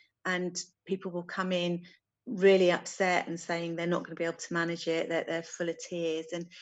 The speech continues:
you do the Reiki, and, you know, you don't make all their troubles go away, but they can speak,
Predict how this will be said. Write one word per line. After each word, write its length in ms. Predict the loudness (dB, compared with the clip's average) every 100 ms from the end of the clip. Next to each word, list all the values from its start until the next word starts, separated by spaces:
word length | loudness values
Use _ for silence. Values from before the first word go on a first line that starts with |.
| -20 -10
you 120 | -6
do 240 | 4 6 6
the 100 | 4
Reiki, 640 | 0 -2 -6 -10 -4 -4
and, 140 | -4 -10 -20 _ -4
you 100 | 0
know, 60 | 0
you 200 | -2 0
don't 380 | 0 0 -2
make 260 | -2 -2 -2
all 120 | -2
their 120 | 0
troubles 440 | -2 -4 -4 -6 -10
go 240 | -10 -8
away, 400 | -8 -8 -8 -10 -4
but 240 | -2 -2 -6 _ _ _ _ _ _ _ -2
they 100 | -2
can 200 | 0 -4
speak, 500 | -6 -2 -2 -2 -8